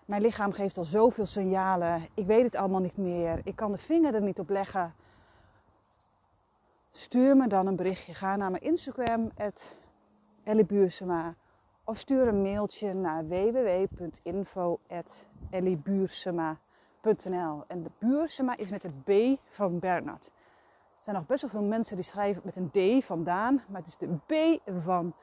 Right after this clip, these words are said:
Buursema, van Bert. Nou, lieve mensen, ik ben nu lekker thuis.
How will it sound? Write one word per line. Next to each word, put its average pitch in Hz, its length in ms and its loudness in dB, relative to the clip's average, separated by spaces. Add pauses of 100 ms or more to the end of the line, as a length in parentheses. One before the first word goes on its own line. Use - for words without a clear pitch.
(400)
Buursema, 185 720 4
van 170 300 -4
Bert. - 500 -8 (800)
Nou, 185 280 -4 (460)
lieve 220 260 -2
mensen, 208 480 0 (580)
ik - 100 -20
ben 214 120 -2
nu 196 100 2
lekker - 240 0
thuis. 202 640 -2